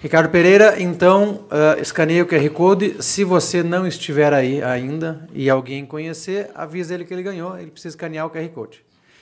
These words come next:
Se ele não escane-, escanear o Q R Code e mandar mensagem, o brinde dele volta pra sorteio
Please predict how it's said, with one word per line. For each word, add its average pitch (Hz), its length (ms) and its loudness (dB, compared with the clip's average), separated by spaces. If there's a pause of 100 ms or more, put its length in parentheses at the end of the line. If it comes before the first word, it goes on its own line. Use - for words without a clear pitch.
(120)
Se - 140 -12
ele 147 100 -6
não 165 160 -4
escane-, 175 400 -10
escanear 151 400 -8
o 151 40 -10
Q 156 100 -10
R 139 120 -8
Code 180 540 -8
e 143 80 -14
mandar 143 280 -10
mensagem, 170 680 -6 (340)
o - 60 -16
brinde 151 280 -6
dele 147 240 -4
volta 143 760 -8 (480)
pra 151 140 -14
sorteio 131 500 -14